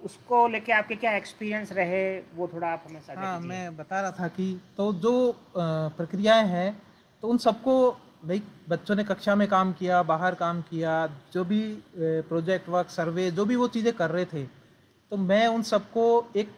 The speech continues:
Speaker 2: मंच पर लाना चाह रहा था या इस तरह से आ-, लाना चाह रहा था कि कोई भी उसको देखे तो वो समझे कि किस तरह से बच्चों ने काम किया है। तो उन सबको, जो भी articles थे, उन बच्चों जब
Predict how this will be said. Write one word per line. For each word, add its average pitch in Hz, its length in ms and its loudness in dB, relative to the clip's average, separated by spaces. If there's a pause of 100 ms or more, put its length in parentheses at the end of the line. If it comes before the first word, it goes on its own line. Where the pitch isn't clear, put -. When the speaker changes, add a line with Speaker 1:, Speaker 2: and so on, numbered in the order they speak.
Speaker 2:
मंच 196 260 0
पर 208 240 2
लाना 170 280 0
चाह 165 200 0
रहा 165 120 2
था 185 300 0
या 180 240 2
इस 185 180 -6
तरह 208 180 2
से 214 120 -4
आ-, 190 220 2
लाना 180 220 4
चाह 202 160 2
रहा 190 80 2
था 208 120 -4
कि 202 120 -8
कोई 214 280 -4
भी 233 200 0
उसको 226 240 -4
देखे 170 380 -2 (400)
तो 247 80 -4
वो 254 80 2
समझे 196 400 2
कि 233 100 -2
किस 226 240 -6
तरह 202 140 4
से 226 160 0
बच्चों 180 320 -2
ने 208 180 0 (420)
काम 202 240 4
किया 165 300 2
है। 120 200 -6 (600)
तो 101 80 0 (1000)
उन 262 140 2
सबको, 214 400 2
जो 226 120 2
भी 240 120 0
articles 202 580 0
थे, 214 60 0
उन 196 200 0
बच्चों 208 640 -2
जब 165 200 -4